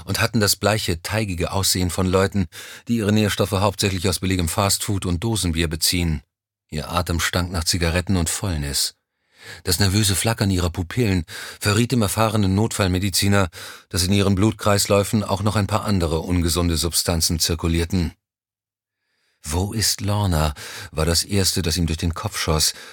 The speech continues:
als er wieder halbwegs bei Besinnung war. Er versuchte, sich im Liegen zu drehen, was von einem der beiden Kerle verhindert wurde, der rittlings auf ihm saß, die Knie auf seinen Schultern.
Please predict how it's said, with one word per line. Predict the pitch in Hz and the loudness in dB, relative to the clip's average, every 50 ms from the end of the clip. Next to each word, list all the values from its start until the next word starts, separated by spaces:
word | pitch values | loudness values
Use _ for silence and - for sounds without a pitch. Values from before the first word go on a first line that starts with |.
| - - | -16 -4
als | - 85 | -2 0
er | 95 85 | 0 2
wieder | 85 92 82 - | 2 2 2 2
halbwegs | 110 104 - - 90 90 85 - - | 2 0 2 2 0 0 0 0 -2
bei | - 87 78 | -2 -2 -2
Besinnung | 76 87 82 87 98 90 78 76 71 | 0 0 0 0 2 2 0 0 0
war. | 76 78 78 73 71 - _ _ _ _ _ _ _ _ _ _ _ _ _ - | 0 0 0 0 -2 -6 _ _ _ _ _ _ _ _ _ _ _ _ _ -8
Er | 92 87 | -6 -4
versuchte, | 95 95 92 123 117 - 120 | -2 -2 -2 -2 -2 -2 -2
sich | 104 117 104 - | 0 0 0 2
im | 98 87 | 2 2
Liegen | 90 104 120 120 123 90 | 2 2 0 0 0 2
zu | - 98 85 | 0 0 -2
drehen, | - - 98 110 117 110 98 85 - - - - - - - - | -2 0 0 2 4 4 2 2 -2 -6 -14 -16 -16 -18 -18 -6
was | - 87 87 - | -2 0 2 4
von | - 104 92 | 4 2 4
einem | 92 98 101 104 101 | 4 4 4 4 4
der | 104 87 | 4 4
beiden | 92 92 95 104 101 | 4 4 2 2 2
Kerle | - 104 98 95 92 | 2 2 2 2 2
verhindert | - 101 87 90 127 131 110 85 78 - | 0 0 0 0 0 2 2 0 0 2
wurde, | 85 85 85 85 85 - - - - - - _ | 2 2 2 2 0 -2 -4 -12 -18 -18 -12 _
der | - 87 90 90 | 0 2 4 4
rittlings | 104 104 101 98 98 95 92 - | 4 2 2 2 2 2 2 2
auf | - 110 113 107 | 0 0 -2 0
ihm | - 90 87 85 | 0 0 2 2
saß, | 87 87 85 82 78 - - - - - | 4 4 4 4 2 0 -2 -4 -8 -10
die | 87 | -10
Knie | 80 - 110 107 104 101 95 85 | -4 0 2 4 4 4 4 2
auf | 78 73 - | 2 0 0
seinen | - 80 78 78 | 0 0 0 -2
Schultern. | - - 123 113 - 85 78 76 71 | -2 -4 -4 -4 -2 -2 -2 -2 -2